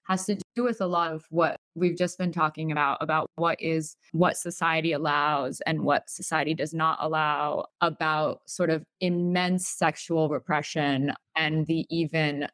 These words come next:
uh, legal consequences of, say, an affair. It's so, so, so, so good. And yeah, it was the kind of book that I started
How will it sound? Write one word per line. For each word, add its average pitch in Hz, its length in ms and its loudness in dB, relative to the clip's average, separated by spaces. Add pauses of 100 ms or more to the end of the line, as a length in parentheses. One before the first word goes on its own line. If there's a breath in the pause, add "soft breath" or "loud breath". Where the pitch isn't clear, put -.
(100)
uh, 147 300 2
legal 156 580 0
consequences 135 1200 -2
of, 147 320 0
say, 139 540 0
an 151 140 2
affair. 139 640 0 (120)
It's 190 200 0
so, 175 680 0
so, 180 440 0
so, 160 260 0
so 151 240 -2
good. - 540 0
And 151 460 -2 (180)
yeah, 180 360 0
it 180 120 -2
was 180 160 0
the 190 80 0
kind 185 240 0
of 175 80 -4
book 160 280 -2
that 160 300 0 (500 soft breath)
I 151 600 0 (280)
started 165 1120 -2